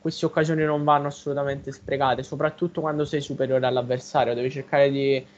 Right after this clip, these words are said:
di, diciamo, approfittare tutte le opportunità che c'hai, perché se no alla lunga potrebbero pesare tutte queste situazioni.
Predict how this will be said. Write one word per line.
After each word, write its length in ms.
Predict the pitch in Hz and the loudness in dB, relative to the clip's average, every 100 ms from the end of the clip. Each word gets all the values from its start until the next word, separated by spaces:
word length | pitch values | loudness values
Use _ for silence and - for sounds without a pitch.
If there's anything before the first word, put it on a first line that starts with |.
| - _ | -20 _
di, 540 | - 135 135 131 127 131 | -10 -2 2 4 4 2
diciamo, 720 | 127 - 139 143 139 131 127 | 0 -2 -2 0 0 2 2
approfittare 760 | 127 - 143 143 - 143 139 - | 2 0 -4 -2 2 2 2 -2
tutte 400 | 165 165 - 175 | -2 -2 -2 2
le 80 | 156 | 2
opportunità 640 | 143 143 139 147 139 139 | 2 -4 -4 -6 -2 0
che 120 | 135 139 | 0 -4
c'hai, 420 | - 151 147 151 | -2 2 2 2
perché 300 | 143 - 127 | -4 -10 -10
se 200 | - 127 | -8 -8
no 200 | 127 147 | -2 0
alla 180 | 139 135 | 2 2
lunga 560 | 151 156 151 151 151 - - _ _ | 0 -4 -2 -2 -2 -10 -20 _ _
potrebbero 460 | - 147 151 151 147 | -6 0 2 4 2
pesare 440 | 143 147 131 131 | 2 0 0 -2
tutte 220 | - - | -6 -10
queste 320 | - 127 - 120 | -8 -10 -10 -14
situazioni. 640 | 127 117 117 - 73 - | -8 -8 -8 -12 -16 -16